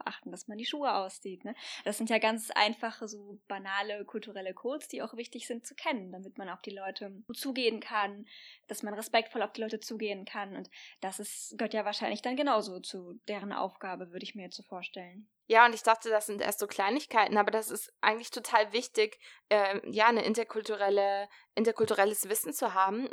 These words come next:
Speaker 2: Und deswegen sind die Vermittler auch eher interkulturelle,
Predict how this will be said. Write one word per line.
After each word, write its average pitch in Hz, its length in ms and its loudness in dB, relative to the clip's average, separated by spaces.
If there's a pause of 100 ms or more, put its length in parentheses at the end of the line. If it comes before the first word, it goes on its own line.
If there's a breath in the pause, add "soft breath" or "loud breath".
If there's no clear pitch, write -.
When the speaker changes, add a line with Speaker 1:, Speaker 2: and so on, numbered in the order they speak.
(120)
Speaker 2:
Und 220 120 4
deswegen 233 300 4
sind 226 240 0
die - 60 -14
Vermittler 214 420 8
auch 202 160 6
eher 202 240 10
interkulturelle, 208 1120 4